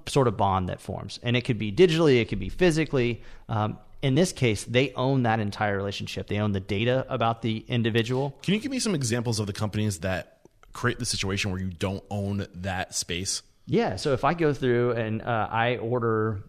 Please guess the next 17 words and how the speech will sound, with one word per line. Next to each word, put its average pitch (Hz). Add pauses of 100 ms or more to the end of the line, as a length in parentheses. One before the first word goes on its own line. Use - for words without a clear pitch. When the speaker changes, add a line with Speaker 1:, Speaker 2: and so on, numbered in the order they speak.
(160)
Speaker 1:
um, 101
you, 120
we'll 117
use 117
Poke -
Bowls 95
again, 90
right? 107
I, 131
I 120
order 120
a 104
Poke 139
Bowl 123
through 113
Uber 135
Eats. -